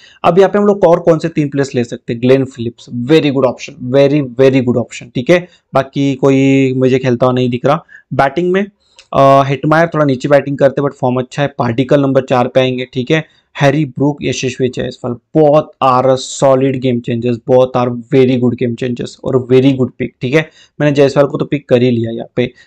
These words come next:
क्या हैरी ब्रूक को भी पिक कर ले? हाँ, मैंने हैरी ब्रूक को भी पिक कर लिया है। तो बाकी आप पार्टिकल, हिटमायर को ले सकते हो।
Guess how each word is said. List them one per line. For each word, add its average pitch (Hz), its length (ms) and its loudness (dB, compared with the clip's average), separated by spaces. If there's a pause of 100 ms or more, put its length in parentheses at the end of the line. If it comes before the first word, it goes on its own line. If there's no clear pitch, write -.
(100)
क्या 143 120 0
हैरी 139 160 4
ब्रूक 139 220 -2
को 147 100 0
भी 143 100 2
पिक 135 220 -4
कर 131 120 4
ले? 135 100 -2
हाँ, 131 220 -4
मैंने 127 200 -2
हैरी 123 200 0
ब्रूक 123 300 -4
को 127 120 0
भी 131 140 -2
पिक 135 220 -4
कर - 120 0
लिया 113 260 -6
है। 113 160 -12
तो 127 60 -10
बाकी 123 260 -2
आप 135 220 0
पार्टिकल, 123 340 0
हिटमायर 123 320 -2
को 127 100 0
ले 131 140 4
सकते 127 300 -2
हो। 196 140 -2